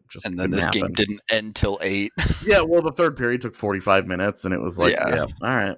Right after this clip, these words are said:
Speaker 1: well, that's
Speaker 2: The way
Speaker 1: life.
Speaker 2: she goes.
Speaker 1: Yeah.
Speaker 2: But either way, go out, go online, use the Breckenridge Beer Locator to find yourself some Breck Brew, even if you can't make it out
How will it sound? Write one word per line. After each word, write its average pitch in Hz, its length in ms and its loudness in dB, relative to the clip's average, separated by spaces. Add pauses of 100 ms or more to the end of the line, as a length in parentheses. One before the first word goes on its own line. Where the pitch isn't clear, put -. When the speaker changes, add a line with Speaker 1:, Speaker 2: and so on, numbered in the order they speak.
Speaker 1:
well, 113 240 -6 (400)
that's - 200 -6
Speaker 2:
The - 60 -6
way 101 100 2
Speaker 1:
life. 101 100 2
Speaker 2:
she 110 140 -4
goes. 95 500 -2 (100)
Speaker 1:
Yeah. 101 220 0
Speaker 2:
But 180 220 0 (680)
either 190 360 0
way, 113 420 -2 (380)
go 226 220 -2
out, 185 260 0
go 180 160 -4
online, 143 500 0
use 151 220 -6
the 139 60 0
Breckenridge 127 600 -2
Beer 113 180 0
Locator 107 460 -2
to 104 80 -6
find 127 260 0
yourself 120 360 2
some 117 160 -10
Breck 110 280 0
Brew, 107 200 0
even 113 200 0
if - 80 -10
you 107 100 -6
can't 120 280 0
make 104 220 -2
it - 140 -2
out 110 220 2